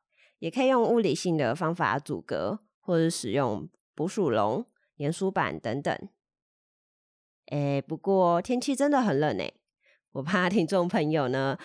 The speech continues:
听太久会睡着。Max，虽然我很好奇你还没有细说的独耳投放，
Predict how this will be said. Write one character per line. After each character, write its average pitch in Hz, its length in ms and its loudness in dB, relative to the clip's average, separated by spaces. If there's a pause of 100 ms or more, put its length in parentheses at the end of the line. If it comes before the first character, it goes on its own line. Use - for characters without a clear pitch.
听 139 160 -4
太 160 240 0
久 98 220 -2
会 180 120 0
睡 175 240 -2
着。 85 360 -2 (400)
Max， - 380 -6 (360)
虽 269 160 0
然 269 140 4
我 220 160 4
很 151 100 -2
好 170 180 -2
奇 127 380 -6
你 120 140 -8
还 139 180 -8
没 131 80 -2
有 123 140 -2
细 151 260 -6
说 147 300 -2
的 120 240 0
独 127 160 -2
耳 117 120 0
投 - 220 -8
放， 135 320 -4